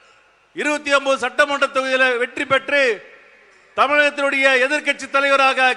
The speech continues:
கேப்டன் அவர்கள் சட்டசபைக்கு சென்றார். மீண்டும் அதே தொகுதியிலே தேமுதிக வெற்றி பெற்று நம்முடைய பொதுச் செயலாளர் அவர்கள் தமிழகத்தினுடைய துணை முதலமைச்சராக பதவி ஏற்க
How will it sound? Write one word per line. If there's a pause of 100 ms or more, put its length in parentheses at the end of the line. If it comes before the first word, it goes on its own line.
கேப்டன்
அவர்கள் (760)
சட்டசபைக்கு
சென்றார். (800)
மீண்டும் (300)
அதே (160)
தொகுதியிலே (140)
தேமுதிக
வெற்றி
பெற்று (1500)
நம்முடைய (320)
பொதுச்
செயலாளர்
அவர்கள் (840)
தமிழகத்தினுடைய (200)
துணை (140)
முதலமைச்சராக
பதவி
ஏற்க